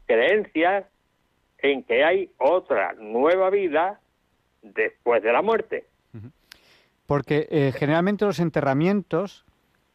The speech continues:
Speaker 1: Sí.
Speaker 2: eh, están muy relacionados con el ser humano, que el ser humano en general tiene el concepto de la trascendencia en todas las culturas, aunque no tengan relación entre ellas.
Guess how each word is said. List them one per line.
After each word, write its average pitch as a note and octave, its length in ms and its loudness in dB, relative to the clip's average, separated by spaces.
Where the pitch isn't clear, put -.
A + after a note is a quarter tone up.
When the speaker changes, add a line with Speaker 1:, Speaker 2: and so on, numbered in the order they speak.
Speaker 1:
Sí. - 80 0
Speaker 2:
eh, B2 480 0
están D#3 400 -2
muy E3+ 160 2
relacionados E3 540 0
con D#3+ 120 -4
el C#3+ 80 -4
ser D#3 180 -4
humano, E3+ 260 -2
que - 60 -6
el C3+ 40 -6
ser E3+ 140 -6
humano F#3+ 200 0
en F#3+ 40 -4
general D#3 540 0
tiene E3+ 340 0
el E3+ 120 -2
concepto D3 460 -2
de F3+ 60 4
la D#3 140 2
trascendencia B2 1000 -2
en C3 200 0
todas A3 260 0
las G3+ 160 -2
culturas, D3+ 500 -4
aunque A#2 180 -4
no C#3 60 -2
tengan D#3 240 0
relación C#3+ 360 -2
entre A2+ 320 0
ellas. G#2+ 260 -2